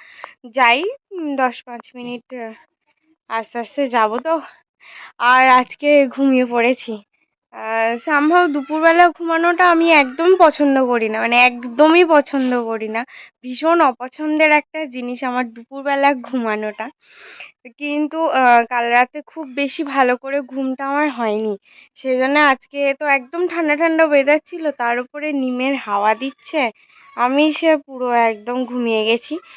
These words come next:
ঘন্টাখানেক মতন একদম ফুল ঘুমিয়ে নিয়েছি। রাত্রে আবার প্রবলেম হবে, ঘুম আসবে না, but, আহ, কিছু করার নেই। Anyway, এখন বেরোচ্ছি পড়াতে। বাড়ি এসে হাত মুখ ধুলাম, চেঞ্জ করলাম, ভেবেছিলাম আজকে আর যাবো না ওই বাড়ি।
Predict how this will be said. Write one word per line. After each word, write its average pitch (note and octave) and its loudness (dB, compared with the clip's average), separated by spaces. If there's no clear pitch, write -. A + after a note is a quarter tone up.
ঘন্টাখানেক C4+ -2
মতন D4 0
একদম D4 -4
ফুল D4+ -4
ঘুমিয়ে C4+ 0
নিয়েছি। C4 -2
রাত্রে A#3+ -2
আবার B3 4
প্রবলেম C4 -6
হবে, D4 -2
ঘুম B3+ -2
আসবে B3 0
না, D4 -2
but, A3+ -6
আহ, G#3+ -14
কিছু B3+ -16
করার G#3+ -6
নেই। G3+ -10
Anyway, D#4+ 0
এখন C4+ -4
বেরোচ্ছি D4 -2
পড়াতে। - -16
বাড়ি D4+ 2
এসে E4 2
হাত F4 4
মুখ D4 0
ধুলাম, E4+ 4
চেঞ্জ D#4 4
করলাম, E4+ 6
ভেবেছিলাম E4+ 4
আজকে D#4 -4
আর D4 4
যাবো B3+ 4
না A#3 2
ওই A3+ 4
বাড়ি। A3+ 0